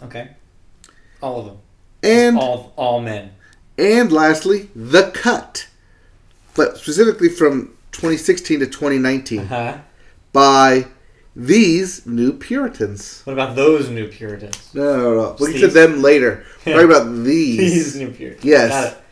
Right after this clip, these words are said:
Speaker 1: Got it.
Speaker 2: Those can wait over
Speaker 1: Those.
Speaker 2: there
Speaker 1: Yes.
Speaker 2: until they
Speaker 1: <laughs>
Speaker 2: get theirs first.
Speaker 1: Right, yes.
Speaker 2: <laughs>
Speaker 1: These New Puritans.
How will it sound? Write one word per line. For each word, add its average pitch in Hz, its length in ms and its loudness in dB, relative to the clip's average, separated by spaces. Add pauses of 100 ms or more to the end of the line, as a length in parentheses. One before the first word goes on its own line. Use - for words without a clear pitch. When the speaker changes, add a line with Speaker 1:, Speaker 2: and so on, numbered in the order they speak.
(260)
Speaker 1:
Got 117 220 -6
it. 127 80 -10
Speaker 2:
Those 190 680 8
can 151 380 -4
wait 156 340 2
over 131 260 4
Speaker 1:
Those. 117 160 -4
Speaker 2:
there 131 680 4
Speaker 1:
Yes. 120 340 -8
Speaker 2:
until 151 440 4
they 135 920 6 (380)
Speaker 1:
<laughs> - 400 -20
Speaker 2:
get 139 200 0
theirs 139 220 6
first. 143 420 0 (160)
Speaker 1:
Right, 160 280 2
yes. 135 240 -6 (220)
Speaker 2:
<laughs> - 120 -20
Speaker 1:
These 147 680 -4 (680)
New 139 260 -6
Puritans. 127 840 -8